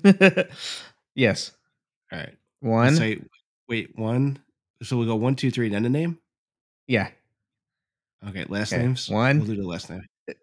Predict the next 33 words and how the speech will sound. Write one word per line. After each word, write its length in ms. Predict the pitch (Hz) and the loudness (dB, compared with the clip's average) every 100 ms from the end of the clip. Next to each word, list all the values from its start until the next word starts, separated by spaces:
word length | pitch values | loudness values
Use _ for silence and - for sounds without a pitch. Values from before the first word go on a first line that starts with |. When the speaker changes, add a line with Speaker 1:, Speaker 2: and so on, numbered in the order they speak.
| _ - _ _ _ - | _ -20 _ _ _ -2
Speaker 1:
Yeah, 200 | 180 135 - | -2 -2 -4
yeah. 260 | 175 127 123 _ _ - 104 | 2 2 0 _ _ -8 -8
Speaker 2:
Oh, 60 | - - | -10 -10
okay. 200 | 95 - - 508 | -10 -8 -10 0
Speaker 1:
<laughs> 920 | 508 147 - - 539 - - - - | 2 4 4 4 0 -4 -10 -8 4
We've 140 | 190 226 | 6 8
had 160 | 330 - | 6 6
some 140 | 233 | 8
really 180 | 214 220 | 8 8
good 180 | 175 170 | 6 6
guests 240 | 202 247 | 4 6
on, 180 | 202 139 | 6 6
though. 200 | 131 113 - 180 | 4 2 -2 4
Wait, 120 | 185 | 6
are 100 | 170 | 8
we 80 | 226 | 6
saying 220 | 339 233 | 8 6
Speaker 2:
Yeah. 140 | 117 131 | 6 4
Speaker 1:
ever? 300 | 151 208 - _ _ _ _ _ - | 6 4 2 _ _ _ _ _ 2
We 40 | 196 | 4
have 60 | 220 | 6
to 60 | |
pick 140 | 202 - | 6 6
Speaker 2:
No, 80 | 233 | 4
Speaker 1:
ever? 180 | - 185 | 6 4
Speaker 2:
uh, 20 | - - - _ _ _ | 2 -8 -18 _ _ _
no, 140 | 202 165 | 0 2
no, 80 | |
no, 100 | 92 80 | 2 0
out 140 | 104 | -2
of 60 | 110 | -2
the 60 | |
three. 300 | 101 110 87 | -4 -6 -8